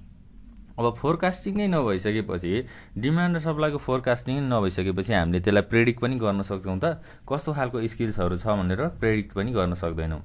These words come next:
जसले गर्दा अर्गनाइजेसनमा चाहिँ धेरै प्रब्लम्सहरू चाहिँ आउन सक्छन्। अब पब्लिक इन्टरप्राइजहरूमा चाहिँ के हुन्छ त, यो कुराहरू चाहिँ, अ, सर्टेन रूपमा चाहिँ उनीहरू एडप्ट गरेर आएका हुन्छन्, होइन? कुनै मेकानिजमहरू युज गरेर चाहिँ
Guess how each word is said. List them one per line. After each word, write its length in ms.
जसले 280
गर्दा 360
अर्गनाइजेसनमा 720
चाहिँ 220
धेरै 220
प्रब्लम्सहरू 680
चाहिँ 180
आउन 200
सक्छन्। 460
अब 380
पब्लिक 340
इन्टरप्राइजहरूमा 800
चाहिँ 160
के 100
हुन्छ 220
त, 420
यो 200
कुराहरू 360
चाहिँ, 360
अ, 380
सर्टेन 480
रूपमा 240
चाहिँ 200
उनीहरू 200
एडप्ट 340
गरेर 260
आएका 220
हुन्छन्, 300
होइन? 180
कुनै 280
मेकानिजमहरू 760
युज 240
गरेर 300
चाहिँ 200